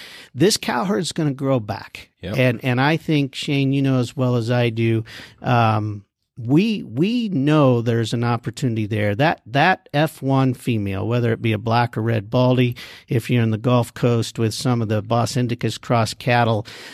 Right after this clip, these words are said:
Speaker 1: they, they can solve so many problems that commercial cattlemen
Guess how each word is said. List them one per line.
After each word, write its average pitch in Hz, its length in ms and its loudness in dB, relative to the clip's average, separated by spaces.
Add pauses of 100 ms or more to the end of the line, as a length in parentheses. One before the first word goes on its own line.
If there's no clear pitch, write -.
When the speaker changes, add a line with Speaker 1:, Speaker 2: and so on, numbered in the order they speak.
(100)
Speaker 1:
they, 185 640 2
they 175 240 2
can 175 300 0
solve 117 920 0
so - 340 0
many 151 400 2 (100)
problems 101 720 -2
that 113 140 -6
commercial 120 400 -4
cattlemen 110 680 -4